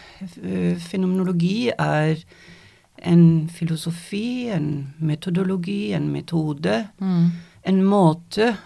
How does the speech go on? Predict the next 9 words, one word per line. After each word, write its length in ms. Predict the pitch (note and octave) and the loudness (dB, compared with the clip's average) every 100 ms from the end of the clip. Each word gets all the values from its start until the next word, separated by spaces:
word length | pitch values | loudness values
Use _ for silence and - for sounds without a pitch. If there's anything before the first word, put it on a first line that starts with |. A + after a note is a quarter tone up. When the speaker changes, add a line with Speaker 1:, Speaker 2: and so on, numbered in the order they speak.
| - | -14
Speaker 1:
å 240 | - F3+ F3+ | -6 -2 0
nærme 440 | F#3 E3 D3 C#3+ | 2 2 0 -4
seg 260 | D3+ E3 A#2 | -6 -2 -2
spørsmål, 880 | E3+ - C#3 - - D3+ D3+ D3+ D3 - _ _ _ _ _ _ | -2 -6 -8 -8 -8 -4 -4 -4 -8 -14 _ _ _ _ _ _
hvordan 760 | D#3+ D#3 C#3+ C#3+ D3 D3+ D#3 E3 | -4 -4 -4 -6 -4 -2 0 -2
erfarer 760 | E3 D#3+ - C#3 B2+ D3 D3 | -2 -4 -4 -2 -2 -4 -2
mennesker 680 | D#3+ C#3+ A#2 A#2 - D3 C#3 - - | 0 0 0 -4 -8 -8 -10 -12 -12
livet 340 | D3+ C3+ A#2 | -6 -6 -6
sitt? 340 | - A#2+ - | -8 -8 -10